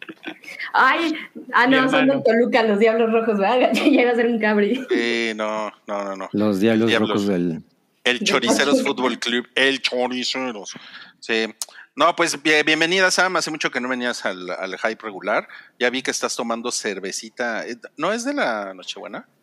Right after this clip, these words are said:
Speaker 1: Sí es.
Speaker 2: Sí
Speaker 3: No
Speaker 2: es.
Speaker 3: mames,
Speaker 1: Hay que
Speaker 3: a huevo.
Speaker 1: aprovechar porque
Speaker 4: Ay,
Speaker 1: después
Speaker 4: no
Speaker 1: de los días de la
Speaker 4: mames.
Speaker 1: cita.
Speaker 4: Qué hot.
Speaker 2: Oye, pero la Nochebuena ya sale en septiembre, ¿no?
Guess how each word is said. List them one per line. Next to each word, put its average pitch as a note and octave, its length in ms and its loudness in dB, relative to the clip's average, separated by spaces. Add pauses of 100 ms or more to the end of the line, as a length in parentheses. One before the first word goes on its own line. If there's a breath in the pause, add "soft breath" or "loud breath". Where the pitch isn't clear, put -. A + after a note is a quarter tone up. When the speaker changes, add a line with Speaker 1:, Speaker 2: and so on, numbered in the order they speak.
(420)
Speaker 1:
Sí G#3 220 -2
es. C4 500 -2
Speaker 2:
Sí A2 140 -6
Speaker 3:
No G#2+ 100 -2
Speaker 2:
es. A2 160 -2
Speaker 3:
mames, - 540 -6
Speaker 1:
Hay A#3+ 80 4
que D#4 100 0
Speaker 3:
a - 20 -2
huevo. D4+ 80 0
Speaker 1:
aprovechar A#3+ 360 0
porque C4 180 2
Speaker 4:
Ay, D3+ 280 4
Speaker 1:
después G#3 160 4
Speaker 4:
no F#3 80 4
Speaker 1:
de F3+ 60 4
los A3 140 2
días - 20 2
de G3+ 160 2
la F#3+ 100 2
Speaker 4:
mames. F3 140 -2
Speaker 1:
cita. - 200 -12 (960)
Speaker 4:
Qué - 140 -18
hot. - 480 -4 (300)
Speaker 2:
Oye, D#3 160 2
pero D3 160 2
la C#3 100 2
Nochebuena C3+ 480 0
ya D3+ 260 2
sale D3+ 260 -2
en D#3 80 -2
septiembre, B2 600 -4
¿no? A2+ 220 -6